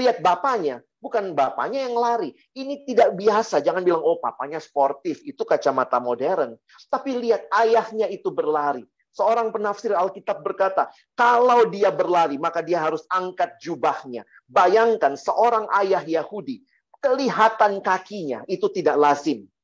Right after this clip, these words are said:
Tidak lazim. Ini Bapa yang sangat mengasihi. Dia lari.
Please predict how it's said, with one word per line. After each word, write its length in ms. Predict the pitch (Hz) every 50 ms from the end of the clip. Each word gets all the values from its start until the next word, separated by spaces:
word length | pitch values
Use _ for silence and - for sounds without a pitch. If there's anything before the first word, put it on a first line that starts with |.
| _
Tidak 400 | - 311 294 294 294 226 185 180 -
lazim. 400 | 160 147 143 143 - 127 - - - _ _ _ _ _ _ _ _ _ _ _ _ _ _ _ _ _ _ _ _ _ _ _ _ _ _ _ _ _ _ _ _ _ _ _ _ _ -
Ini 240 | 202 196 196 190 170
Bapa 540 | 123 143 143 147 147 - 143 123 110 98 -
yang 220 | - 143 135 131 160
sangat 460 | - - - 156 143 139 135 - -
mengasihi. 640 | 131 131 123 120 120 - - - 139 - - 120 113
Dia 220 | 117 156 170 165 156
lari. 460 | 156 160 160 170 180 190 175 139 -